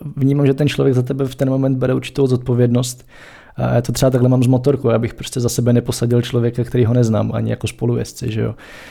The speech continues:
Takže ta-, tady v tom kontextu vlastně bych si říkal, že by to bylo ještě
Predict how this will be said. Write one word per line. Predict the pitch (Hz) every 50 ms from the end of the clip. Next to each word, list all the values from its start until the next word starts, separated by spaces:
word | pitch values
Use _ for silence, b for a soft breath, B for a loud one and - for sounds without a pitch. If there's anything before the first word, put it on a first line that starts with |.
| B B B -
Takže | - - 117 117 98 110 113 - - _ -
ta-, | - 131 127
tady | - - 131 135 135
v | 123 -
tom | - 139 127 131 127 127 123
kontextu | 123 - 135 131 120 127 127 123 - - - 127
vlastně | 120 123 120 - - 123
bych | 120 117 -
si | 131 120
říkal, | 123 123 123 120 120
že | 107
by | 110 127 113
to | 127 120
bylo | 120 123 127 127
ještě | 127 - - - - 131 123 123 120